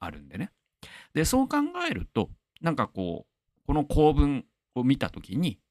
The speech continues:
こう、現代社会で私たちがしていることが、こう、生き生きと浮き上がってくるんじゃないかなというふうに僕は思いました。で、教会員にはそれぞれ職業があるわけじゃないですか。ね。営業-、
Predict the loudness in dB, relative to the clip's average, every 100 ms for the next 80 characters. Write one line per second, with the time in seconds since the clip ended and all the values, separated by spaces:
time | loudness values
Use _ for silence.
0 | _ -4 -2 2 2 2 0 0 -4 -4
1 | -4 -4 -2 -2 -2 -4 -4 -4 -6 -6
2 | -4 -2 -2 -2 -4 -8 -6 -2 -2 -4
3 | -20 -20 -20 _ _ -8 -8 _ _ _
4 | _ -4 0 0 0 -6 -8 _ _ -6
5 | 0 2 2 0 -2 0 4 4 0 -8
6 | -8 -8 -10 -10 -6 0 4 4 2 2
7 | 2 2 0 -4 -2 -4 -6 -10 _ _
8 | _ _ _ _ _ _ _ _ _ -20
9 | -20 -20 -2 2 8 8 8 6 6 4
10 | 2 0 2 0 0 2 6 6 6 0
11 | -2 -4 -4 -4 -4 -10 -14 -14 -12 -8
12 | -10 -10 _ _ _ 0 0 0 _ 0
13 | 2 2 0